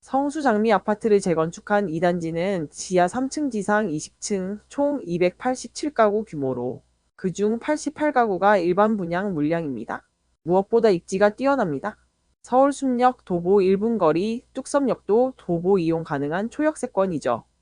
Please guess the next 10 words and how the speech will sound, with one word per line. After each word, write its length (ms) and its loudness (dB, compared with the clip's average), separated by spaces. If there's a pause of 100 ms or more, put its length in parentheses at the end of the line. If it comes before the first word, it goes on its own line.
(220)
성수 400 0
일대는 500 4
이미 240 0
갤러리 480 4
아폴레, 640 4 (100)
트리마제, 560 4
아크로 460 0
서울 260 2
포레스트 500 0
등 360 2